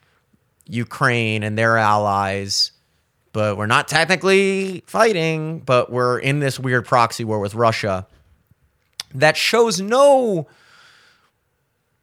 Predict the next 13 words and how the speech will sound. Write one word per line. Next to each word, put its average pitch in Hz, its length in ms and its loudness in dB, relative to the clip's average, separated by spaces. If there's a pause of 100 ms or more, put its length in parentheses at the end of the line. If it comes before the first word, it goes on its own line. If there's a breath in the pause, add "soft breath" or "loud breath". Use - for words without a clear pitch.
(420)
anything 160 800 4
semblance 123 600 0
of 110 120 -2
ending. 104 560 -4 (1400)
There's 143 340 0
been 180 420 0
really 147 340 -2
no 135 500 2
moves 127 400 -2
that 117 100 -2
I'm 123 160 0
aware 113 340 0
of 101 280 -2